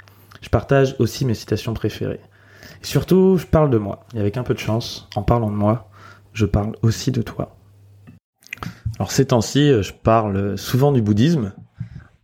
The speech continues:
et, euh, à forte, euh, raison, parce que, euh, je trouve que quand même le Bouddha, comme je l'ai dit il y a pas longtemps, un de mes guides spirituels, euh,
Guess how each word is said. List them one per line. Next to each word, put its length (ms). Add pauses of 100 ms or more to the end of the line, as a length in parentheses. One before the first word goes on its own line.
et, 260
euh, 300 (100)
à 140
forte, 480
euh, 420
raison, 280
parce 240
que, 120
euh, 340
je 60
trouve 260
que 760
quand 120
même 240
le 120
Bouddha, 420
comme 240
je 60
l'ai 100
dit 60
il 60
y 40
a 60
pas 160
longtemps, 480
un 80
de 40
mes 140
guides 160
spirituels, 640
euh, 120